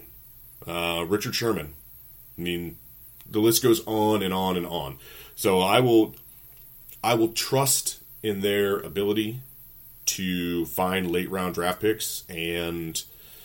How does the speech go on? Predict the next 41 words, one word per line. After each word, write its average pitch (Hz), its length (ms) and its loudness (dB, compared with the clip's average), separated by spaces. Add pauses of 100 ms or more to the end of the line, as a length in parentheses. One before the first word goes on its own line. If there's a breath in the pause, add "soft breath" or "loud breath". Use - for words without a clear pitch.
(280 loud breath)
question 107 640 2
everything 107 380 0
they 95 120 0
do 95 280 -2
because 87 380 -2
I 85 160 -6
can, 92 380 -4
'cause 90 160 -6
I 85 100 -2
don't 85 120 -2
know 87 80 0
what 87 100 -2
the - 60 -8
fuck 87 220 -8
I'm 82 100 -8
talking 82 320 -8
about. 110 440 -4
I 95 100 -6
can 87 100 -12
talk 104 220 -2
a 107 60 -8
good 90 200 -4
game, 104 500 2
but 95 240 -2 (640 loud breath)
if 101 120 -4
I 101 100 0
got 107 160 4
into 101 160 0
a 90 40 2
room 104 200 4
with 110 120 2
one 87 100 0
of 85 60 -2
these 82 140 -4
guys, 87 380 -4
I'd 82 180 -4
be 92 60 -2
like, 85 220 -4
<laughs> - 200 -6
"That's, 185 220 8
uh, 165 320 10